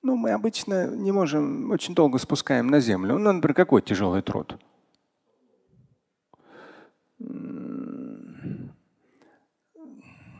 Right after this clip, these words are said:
вот, например, жарко.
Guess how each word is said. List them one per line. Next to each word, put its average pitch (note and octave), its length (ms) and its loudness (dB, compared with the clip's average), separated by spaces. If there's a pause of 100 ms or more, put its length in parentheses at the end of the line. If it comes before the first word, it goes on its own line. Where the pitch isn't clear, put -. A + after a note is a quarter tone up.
(500)
вот, A3+ 140 10
например, F#3 580 8 (200)
жарко. G#2+ 960 4